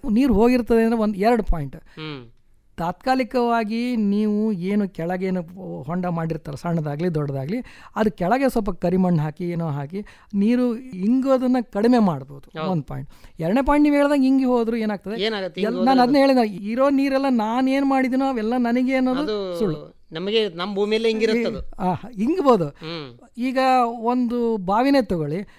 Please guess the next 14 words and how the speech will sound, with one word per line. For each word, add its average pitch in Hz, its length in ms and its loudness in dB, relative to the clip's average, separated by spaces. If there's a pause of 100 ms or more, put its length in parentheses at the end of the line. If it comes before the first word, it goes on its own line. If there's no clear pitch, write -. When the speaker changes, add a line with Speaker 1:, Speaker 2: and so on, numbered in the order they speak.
(160)
Speaker 1:
ಈಗೆಲ್ಲ 220 280 -4
ಹಿಂಗಿದ 269 280 0
ಮೇಲೆ 269 220 -2
ಬಾವಿನ 240 320 -2
ಈಗ, 240 120 -2 (180)
ಈಗ 220 180 -8
ನೂ-, 233 260 0
ಇನ್ನೂರು 233 300 0
ಅಡಿ, 233 120 -2
ಮುನ್ನೂರು 226 380 -2
ಅಡಿ 233 120 0
ಬಾವಿ 202 260 -2
ನೀರು 220 180 0
ಹೊಳಿತೀವಿ. 143 320 -6